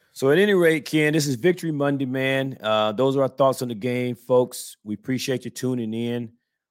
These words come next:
Um, thank you for tapping in and listening to us, listening to, you know, just our own opinions about this game.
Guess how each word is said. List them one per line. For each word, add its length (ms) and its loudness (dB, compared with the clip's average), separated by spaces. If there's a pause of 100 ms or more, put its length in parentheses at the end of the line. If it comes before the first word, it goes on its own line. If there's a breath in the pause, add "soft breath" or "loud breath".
(140)
Um, 680 -2 (760)
thank 200 0
you 60 -16
for 80 -8
tapping 380 0
in 180 -2
and 80 -2
listening 320 -4
to 200 0
us, 260 -2
listening 320 -8
to, 360 -4
you 100 -4
know, 80 -6
just 220 -8
our 120 2
own 220 0
opinions 360 -4
about 260 -4
this 140 -10
game. 440 -8